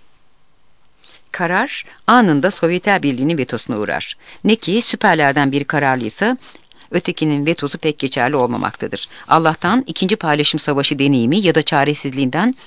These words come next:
savaşı yerelleştirme kararları yürürlüktedir de cephelerden birinde savaşmak isteyenlere Kore'nin adresi verilir. D P Amerika'nın oyalama taktiklerine karşı bulunmaz bir fırsat elde etmiştir. Hükümet,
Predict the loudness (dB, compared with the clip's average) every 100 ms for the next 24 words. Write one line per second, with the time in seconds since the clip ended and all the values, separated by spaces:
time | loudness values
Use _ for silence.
0 | -14 -2 0 0 0 2 4 2 0 -2
1 | -2 0 2 2 2 0 -2 -4 -4 -4
2 | -2 -2 -2 -2 -4 -8 -14 -4 -2 0
3 | 0 0 0 0 0 0 0 0 0 0
4 | -6 -8 -6 -2 0 0 -2 -4 -10 -6
5 | 0 2 4 4 2 -2 -4 -6 -6 -12
6 | -16 _ _ -20 -12 -2 0 2 0 2
7 | 2 2 2 0 2 2 2 0 -4 -6
8 | -8 -4 -4 -2 0 -2 -2 -4 0 2
9 | 2 0 -6 -6 -4 -4 -4 -4 -6 -6
10 | -10 -8 -10 -14 _ -20 -10 -6 -2 0
11 | 0